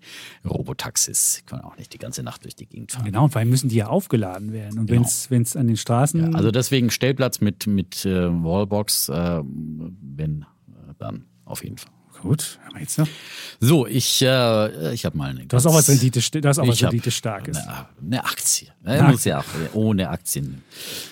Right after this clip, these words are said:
Speaker 1: geht's nicht hier. Ja?
Speaker 2: Jetzt will er hier noch für die Konkurrenz Werbung machen.
Speaker 1: Nein, ich hab gerade noch mal in die Kurve
Speaker 2: Ja,
Speaker 1: geguckt.
Speaker 2: wollte ich sagen.
Speaker 1: <laughs>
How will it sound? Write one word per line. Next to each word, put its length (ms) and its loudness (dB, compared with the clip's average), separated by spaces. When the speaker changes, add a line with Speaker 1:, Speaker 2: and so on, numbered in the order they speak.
Speaker 1:
geht's 300 -8
nicht 240 -12
hier. 140 -18
Ja? 220 -2
Speaker 2:
Jetzt 160 -4
will 80 -2
er 60 4
hier 80 2
noch 120 -4
für 120 -2
die 100 -2
Konkurrenz 500 -2
Werbung 320 -6
machen. 340 -12
Speaker 1:
Nein, 360 0
ich 140 -16
hab 100 -16
gerade 160 -4
noch 80 0
mal 60 -2
in 60 0
die 60 0
Kurve 300 0
Speaker 2:
Ja, 240 2
Speaker 1:
geguckt. 160 -4
Speaker 2:
wollte 140 -4
ich 80 -2
sagen. 260 6
Speaker 1:
<laughs> 1400 2